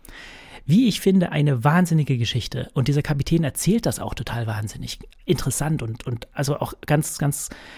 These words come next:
greifbar. Und das ist wirklich, also das ist ein Gänsehautmoment, ja. Im Podcast hat der bei uns viel Raum.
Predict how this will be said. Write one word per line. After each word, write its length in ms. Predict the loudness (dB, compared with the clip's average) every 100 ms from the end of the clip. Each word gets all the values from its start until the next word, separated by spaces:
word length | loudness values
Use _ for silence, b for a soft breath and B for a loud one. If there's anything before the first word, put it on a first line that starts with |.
| -10
greifbar. 580 | 2 4 4 4 2 2
Und 120 | 2
das 100 | 0
ist 140 | 2
wirklich, 420 | 2 4 2 0
also 180 | 2 2
das 280 | 2 0 -2
ist 180 | -4 0
ein 80 | 2
Gänsehautmoment, 720 | 4 4 2 2 0 2 2
ja. 240 | 2 0 B B -2
Im 100 | 0
Podcast 720 | 2 -2 0 0 0 0 -2
hat 160 | -2 2
der 80 | 2
bei 80 |
uns 180 | 2 0
viel 160 | 0 2
Raum. 380 | 4 2 2